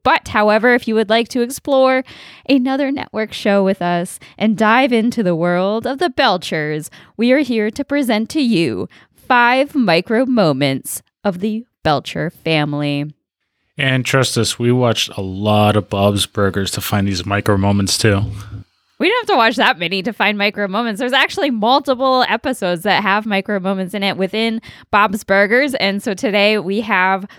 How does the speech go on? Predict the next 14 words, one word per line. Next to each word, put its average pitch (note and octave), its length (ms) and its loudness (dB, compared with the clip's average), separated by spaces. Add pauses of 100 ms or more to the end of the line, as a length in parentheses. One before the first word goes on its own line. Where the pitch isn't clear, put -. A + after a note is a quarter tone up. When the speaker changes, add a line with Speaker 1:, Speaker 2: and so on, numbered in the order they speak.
(260)
Speaker 1:
one B3+ 400 2
episode G3 720 0
per C4 440 0 (180)
family E3 380 0
member D#3+ 400 -6
of - 160 0
the C#4+ 100 -2
Belchers D#3 600 -6
to G#3+ 120 -10
get F3+ 200 -8
through - 360 -8
to - 120 -12
talk F#3 320 -4
about F#3+ 400 2